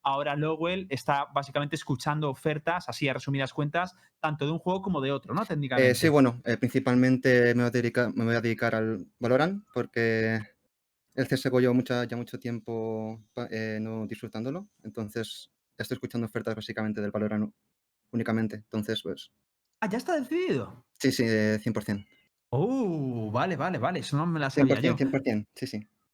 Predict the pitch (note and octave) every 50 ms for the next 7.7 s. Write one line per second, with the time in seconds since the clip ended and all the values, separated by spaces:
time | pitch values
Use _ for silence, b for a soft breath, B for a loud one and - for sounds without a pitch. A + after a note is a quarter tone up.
0 | _ _ _ _ - D#3+ D#3 C#3+ D3+ D#3 D#3 C3 A2+ C3 C3 - C#3 C3 D#3+ E3
1 | F3+ G#3+ F#3+ - D#3+ D3+ E3+ F#3 F#3 F#3 F3+ D#3 D#3 F3 F#3 E3+ D#3 D#3 E3 F#3
2 | F#3 E3+ D#3+ C#3+ C3+ C3+ C3 C3 B2+ C3 B2+ B2 A#2+ A#2+ B2 B2+ B2+ B2+ A#2+ A#2
3 | A#2 A#2+ C3+ C3 C#3 D#3 D3 D3 D3+ C#3 C#3+ D3+ D#3 D#3 D3+ D3+ E3+ E3+ - D#3+
4 | D#3+ D3+ - - F#3 F#3 F#3+ F3+ D#3 D3 C3 B2+ B2 A#2 C#3+ C3+ - - - G2+
5 | - - G2+ A2+ A2 A#2 C3 D#3+ G#3 A3 B B B B B B B B B B
6 | _ _ _ _ _ - F3+ F3+ G3 B3+ C4+ D4+ C#4 - C4 - A3+ G#3 G3 F3
7 | E3+ - B3 A#3+ G#3 F3+ E3+ - - G3+ G3+ G#3 -